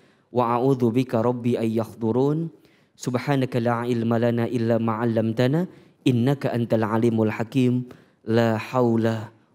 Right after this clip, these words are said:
wa la quwata illa billahil aliyyil azim. Amma ba'd.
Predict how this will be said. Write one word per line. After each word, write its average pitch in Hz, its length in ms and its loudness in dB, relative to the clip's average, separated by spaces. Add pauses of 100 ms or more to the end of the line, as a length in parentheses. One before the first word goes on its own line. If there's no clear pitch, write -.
wa 117 80 4
la 117 240 2
quwata 110 720 0 (320)
illa 113 400 2
billahil 107 880 0 (240)
aliyyil 104 480 -2
azim. 110 480 -6 (280)
Amma 110 160 0
ba'd. 92 400 -12